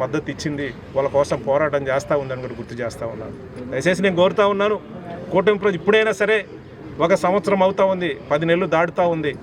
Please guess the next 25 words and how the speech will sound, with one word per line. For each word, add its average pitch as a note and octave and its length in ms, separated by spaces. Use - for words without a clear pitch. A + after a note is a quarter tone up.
రెండు G3 240
బడ్జెట్లు G3+ 380
ప్రవేశపెట్టాడు, G3+ 640
కానీ F3+ 160
ఎక్కడా A3+ 260
కూడా A3+ 180
నిరుద్యోగ F#3 480
భృతి F3+ 220
కింద F#3+ 180
మూడు F#3 180
వేల G3 200
రూపాయలు F3+ 300
ఏదైతే F#3 300
ఇస్తామని G3 360
వాళ్ళ F3+ 180
మేనిఫెస్టోలో G3 540
పెట్టారో A3 340
దాన్ని D#3+ 160
ఊసే F3+ 200
లేని D#3+ 220
పరిస్థితి. C3+ 340
ఈరోజు A3+ 280
పేదలకి A3 500
వాళ్ళ F#3+ 160
యొక్క G#3+ 160